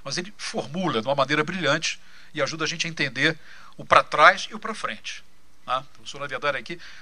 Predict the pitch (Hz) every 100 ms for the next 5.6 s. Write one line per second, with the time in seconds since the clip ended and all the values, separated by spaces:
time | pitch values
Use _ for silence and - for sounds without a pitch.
0 | - 139 - 143 139 147 147 139 170 156
1 | 156 175 170 160 - 190 208 160 147 -
2 | 170 165 165 151 139 123 107 92 - -
3 | 131 123 170 175 - - 139 131 139 139
4 | 156 180 185 202 - - 175 156 123 156
5 | 180 165 143 - -